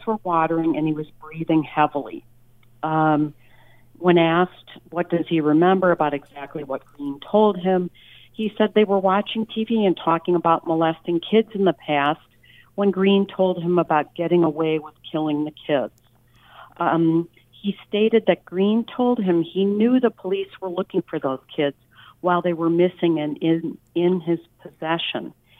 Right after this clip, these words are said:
and that Green told him he had had the kids for a few days. Now,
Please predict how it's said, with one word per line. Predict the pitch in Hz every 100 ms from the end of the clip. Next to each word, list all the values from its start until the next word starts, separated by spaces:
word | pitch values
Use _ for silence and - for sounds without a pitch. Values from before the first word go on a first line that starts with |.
| - - _ -
and | 170
that | 160 -
Green | 170 165 165 165 -
told | 160 156
him | - 151 147 147 143 _ _ _
he | _ 170
had | 160 151
had | - 147 147
the | 151
kids | - 151 147 _ -
for | 147
a | 139
few | - 147 147
days. | 151 139 139 76 - _ _ _ _ _ _ _ _
Now, | 185 160 156 156